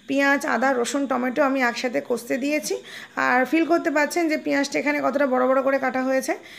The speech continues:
এইরকমই আমার শাশুড়ি মা আবার কী করেন, প্রথমে দিকের পেঁয়াজগুলোকে এমনি বড় বড় করে কেটে, আহ, দিয়ে দেন, তারপরে কষানোর পরে আবার এক একটা বড় পেঁয়াজ চার ফালি করে, বা ছোট পেঁয়াজ হলে দু ফালি কেটে এর মধ্যে দিয়ে দেন গোটা, মানে একটু বড় বড় সাইজের।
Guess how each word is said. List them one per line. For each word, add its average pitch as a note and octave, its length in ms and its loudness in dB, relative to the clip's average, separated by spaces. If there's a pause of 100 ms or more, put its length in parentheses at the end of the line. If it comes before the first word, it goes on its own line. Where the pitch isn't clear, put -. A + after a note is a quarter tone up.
(220)
এইরকমই C#4+ 460 2
আমার C#4 260 2
শাশুড়ি D4 340 0
মা D#4+ 100 2
আবার D#4 180 4
কী D#4 180 -4
করেন, B3 260 0
প্রথমে C4 320 0
দিকের C#4 240 -2
পেঁয়াজগুলোকে C#4+ 580 0
এমনি C#4+ 200 2
বড় C4 200 2
বড় C#4 160 4
করে C#4+ 200 2
কেটে, C#4+ 280 0
আহ, C4+ 840 -2
দিয়ে E4 200 6
দেন, C#4+ 240 4
তারপরে C#4 360 2
কষানোর D4 400 0
পরে C4+ 240 2 (500)
আবার B3 280 4
এক C4 260 0
একটা D4 200 2
বড় C4+ 240 6
পেঁয়াজ D#4 320 2
চার C4 200 2
ফালি D4+ 220 0
করে, F4 220 0 (140)
বা C#4 120 4
ছোট C#4 260 2
পেঁয়াজ D4 360 0
হলে D4 140 0
দু A#3+ 140 -4
ফালি D4+ 300 -2 (360)
কেটে C#4+ 260 2
এর D#4+ 120 6
মধ্যে A#3 260 0
দিয়ে G#3 200 -4
দেন A3+ 180 -4
গোটা, A#3+ 200 2
মানে B3+ 260 0
একটু C4+ 180 -2
বড় C4 220 6
বড় A#3 180 2
সাইজের। A3 380 -4